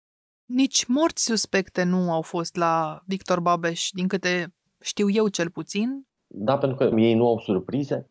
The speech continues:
Speaker 2: iar în celelalte părți, pentru că n-au făcut testarea la timp, nu mai țin pasul cu identificarea morților. Nu vor putea fi identificați toți. Pot să-ți mai citesc un mesaj pe care mi l-a trimis un legist? „Bună seara, e răspândire comunitară la Țăndărei.”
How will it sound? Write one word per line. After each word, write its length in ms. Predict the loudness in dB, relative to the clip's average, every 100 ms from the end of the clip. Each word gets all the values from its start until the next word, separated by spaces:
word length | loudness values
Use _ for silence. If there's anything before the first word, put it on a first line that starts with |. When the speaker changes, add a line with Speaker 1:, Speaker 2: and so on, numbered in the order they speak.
| -6
Speaker 2:
iar 460 | 2 4 4 2 -2
în 120 | -8
celelalte 440 | -2 4 4 4 0
părți, 440 | 0 0 0 -6
pentru 200 | -2 0
că 60 | 2
n-au 120 | 2
făcut 240 | 0 -4
testarea 340 | -4 -2 2 2
la 100 | 2
timp, 180 | 0 0
nu 60 |
mai 120 | 0 0
țin 180 | -2
pasul 300 | -2 -2 -2
cu 300 | -6 -4 -4 -2
identificarea 600 | 0 0 -2 -2 0 2
morților. 560 | 0 -2 -2 -2 -4 -2
Nu 440 | 4 6 8 6 4
vor 180 | 0
putea 260 | 2 0 0
fi 160 | 0 -2
identificați 840 | -2 -6 -8 -8 -6 -6 -10 _ -6
toți. 440 | -6 -6 -12 -10
Pot 140 | -2 0
să-ți 160 | 0
mai 120 | 0 0
citesc 280 | 0 -2
un 80 | 0
mesaj 280 | 0 0 -2
pe 100 | -2
care 160 | 0 2
mi 80 |
l-a 100 | 2
trimis 280 | 0 -2 -2
un 80 | 2
legist? 480 | 2 2 -2 -10 -14 _ _ _ _ _ -6
„Bună 160 | 0 0
seara, 360 | 2 0 -2 -2
e 100 | 0
răspândire 460 | 0 0 0 2
comunitară 600 | 0 0 2 2 2 0
la 160 | 0 -6
Țăndărei.” 560 | -6 -8 -6 -8 -10